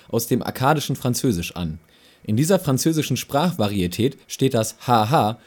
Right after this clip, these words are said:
für ein unerwartetes Hindernis beziehungsweise einen plötzlich endenden Weg. Die Ausrufezeichen im Ortsnamen haben sich umgangssprachlich eingebürgert, sie werden jedoch inzwischen offiziell im Ortsnamen verwendet. Es ist der einzige Ortsname der Welt mit zwei Ausrufezeichen.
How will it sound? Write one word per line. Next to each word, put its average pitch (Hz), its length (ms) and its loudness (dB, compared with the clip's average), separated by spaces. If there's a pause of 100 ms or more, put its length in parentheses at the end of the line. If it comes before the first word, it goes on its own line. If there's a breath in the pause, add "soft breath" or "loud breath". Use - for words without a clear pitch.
(120)
für - 160 2
ein 113 100 4
unerwartetes 135 680 2
Hindernis 117 500 2
beziehungsweise 120 560 0
einen 107 160 -2
plötzlich 147 460 -4
endenden 117 400 0
Weg. 87 240 -2 (560 loud breath)
Die 110 100 0
Ausrufezeichen 143 680 2
im 123 100 0
Ortsnamen 127 600 0
haben 120 140 0
sich 131 180 -4
umgangssprachlich 117 760 -2
eingebürgert, 104 580 0 (320 soft breath)
sie 135 160 -4
werden 165 160 6
jedoch 139 220 2
inzwischen 127 400 -4
offiziell 113 480 0
im 120 100 2
Ortsnamen 113 420 -2
verwendet. 120 520 0 (380 soft breath)
Es - 120 -6
ist - 140 -6
der - 120 -2
einzige 151 440 0
Ortsname 120 480 2
der 104 140 2
Welt 107 280 2
mit 95 160 -4
zwei 117 380 0
Ausrufezeichen. 82 680 -6